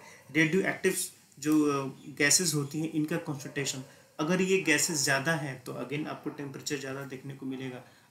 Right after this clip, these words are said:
और अगर कम है तो आपको कम temperature देखने को मिलेगा। इसके अलावे ये और चीज़ों पर भी difference, अ, depend करता है, जैसे कि volcanic dust होती हैं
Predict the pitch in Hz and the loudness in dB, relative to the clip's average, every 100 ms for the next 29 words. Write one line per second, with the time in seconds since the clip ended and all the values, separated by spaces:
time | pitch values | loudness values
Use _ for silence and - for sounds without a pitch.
0 | _ 123 127 127 - 160 151 110 - - | _ -8 -6 -6 0 2 2 0 -10 -18
1 | _ - 123 120 - 214 - _ _ _ | _ -6 -4 -4 -4 -8 -8 _ _ _
2 | _ - - 139 139 147 131 127 139 127 | _ -20 -10 -4 -2 -2 -2 -2 0 -2
3 | 135 131 127 123 123 117 117 - - - | -2 -4 -2 -2 -4 -6 -12 -16 -20 -20
4 | - - - 170 - 214 185 175 190 196 | -20 -8 4 6 6 6 8 8 8 6
5 | - - 165 165 175 170 156 175 175 160 | 0 -4 0 4 4 4 4 4 4 2
6 | 160 156 165 170 - 170 147 135 - 147 | 2 2 2 2 0 0 -2 -2 -4 -2
7 | 131 143 160 156 151 151 156 147 139 151 | 0 4 4 4 2 2 0 0 -2 -2
8 | 147 139 131 139 151 135 143 139 - - | -2 -4 -2 -2 -2 -2 0 0 0 -4
9 | 135 147 135 156 | -6 -8 -8 -10